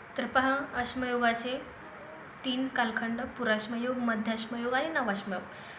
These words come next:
तर, अ, पुराश्मयुग म्हणजे काय, तर पुराश्मयुगातील कुशल मानव आणि ताठकण्याचा मानव या दोघांचा आघात तंत्राने हत्यारे बनवली. एक गोटा दुसऱ्या गोट्यावर आपटून दगडाचे छिलके काढणे याला आघात तंत्र असे म्हणतात.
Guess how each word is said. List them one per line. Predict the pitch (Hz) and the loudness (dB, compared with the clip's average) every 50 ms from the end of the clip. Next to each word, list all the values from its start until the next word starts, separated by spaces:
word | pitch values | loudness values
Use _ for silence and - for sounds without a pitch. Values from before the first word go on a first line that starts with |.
| - - - | -14 -10 -2
तर, | 240 233 226 226 | 2 4 4 6
अ, | 226 226 226 233 233 233 233 233 - - - - - - - - - - - - - - - - - - - | 6 4 4 4 4 2 0 -2 -4 -8 -12 -14 -14 -14 -14 -14 -14 -14 -14 -14 -14 -14 -14 -16 -16 -8 -2
पुराश्मयुग | 277 285 277 269 269 - 277 269 269 269 269 254 | 2 2 2 2 2 0 0 2 2 2 2 2
म्हणजे | 254 254 247 240 254 | 0 0 0 0 -2
काय, | 240 240 233 226 233 233 - - | 0 2 2 2 2 0 -4 -6
तर | 240 | -6
पुराश्मयुगातील | 233 - 269 262 262 254 254 - - 269 262 262 262 262 254 247 247 247 262 262 | -4 -2 0 2 4 2 2 0 0 0 2 4 4 4 4 2 2 2 -2 -4
कुशल | - - 262 - 277 262 262 | -2 -4 -2 -2 0 0 2
मानव | 254 254 247 247 254 262 | 2 2 2 2 2 0
आणि | 262 240 240 247 254 254 - | 2 0 0 0 -2 0 0
ताठकण्याचा | 254 254 254 - - 262 254 247 240 240 233 | 0 0 0 -2 -2 0 0 0 2 2 2
मानव | 233 220 214 208 208 | 2 4 2 2 2
या | 214 220 214 | 2 0 0
दोघांचा | 220 240 247 254 262 254 254 254 - - | 0 0 0 0 0 0 -2 0 0 4
आघात | - 233 226 220 254 262 262 262 285 285 | 6 6 6 6 2 0 -2 -2 -4 -2
तंत्राने | 285 269 262 262 - 240 233 226 214 220 | 0 0 0 0 2 2 2 2 2 0
हत्यारे | 226 233 240 247 247 - 240 214 214 | -2 0 0 -2 0 2 0 2 2
बनवली. | 208 196 190 185 180 - - - - - - - - - - - 220 254 | 2 2 0 0 -2 -4 -6 -10 -12 -12 -12 -12 -12 -12 -6 -2 0 0
एक | 262 262 | 0 0
गोटा | 262 247 262 262 254 254 | 0 2 2 4 4 2
दुसऱ्या | 240 247 254 - 247 240 | 2 2 -2 0 -2 0
गोट्यावर | 240 240 240 240 233 226 233 233 | 0 0 0 4 4 4 6 6
आपटून | 220 220 220 - - 214 208 214 | 4 4 2 -2 -4 -2 -2 0
दगडाचे | 220 233 226 226 220 220 226 233 | 0 0 0 0 0 -2 -2 -4
छिलके | 240 - - 247 240 240 240 240 | -6 -4 -4 -4 -2 -2 -2 0
काढणे | 240 233 220 220 220 214 | 0 0 0 0 0 -2
याला | 214 220 226 | 0 0 0
आघात | - - 247 240 240 233 196 202 - - - | 4 4 4 4 6 2 2 2 -2 -4 -2
तंत्र | 233 226 220 220 240 | 0 0 0 0 0
असे | 226 214 - 208 | -2 -2 -2 0
म्हणतात. | 202 196 190 - 208 269 | 0 0 0 0 -2 -4